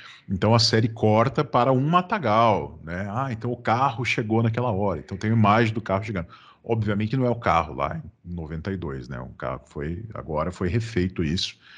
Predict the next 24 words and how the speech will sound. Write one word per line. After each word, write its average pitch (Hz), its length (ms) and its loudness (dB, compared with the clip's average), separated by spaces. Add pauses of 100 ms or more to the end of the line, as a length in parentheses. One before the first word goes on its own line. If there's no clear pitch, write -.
(260)
de - 80 -4
modo 95 420 4
a, 76 540 2
a, 65 480 -6 (260)
a 90 300 -8
ambientar 110 760 4
melhor 87 340 0
o 92 60 -2
que - 120 -18
que - 60 -20
tá 98 100 -2
acontecendo, 110 600 -6
né? 107 240 -6 (540)
Então 143 200 4
ela 185 100 10
tem 156 220 4
esse - 200 0
mesmo 107 240 -2
formato 156 560 0
dessas 101 320 -6
várias 101 340 -2
entrevistas, 110 840 0
né? 113 320 0
Dessa, 85 480 0